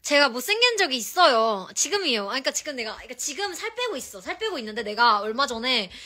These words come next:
내가 십 대 때는 한 오십이 킬로 이랬거든요.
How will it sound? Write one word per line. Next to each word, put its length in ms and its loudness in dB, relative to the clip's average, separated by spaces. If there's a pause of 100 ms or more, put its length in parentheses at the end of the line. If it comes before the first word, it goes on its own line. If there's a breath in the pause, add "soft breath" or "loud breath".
(200 loud breath)
내가 480 6 (440 soft breath)
십 340 -2
대 220 0
때는 600 2 (300 soft breath)
한 500 -10
오십이 520 -4
킬로 300 0
이랬거든요. 520 -2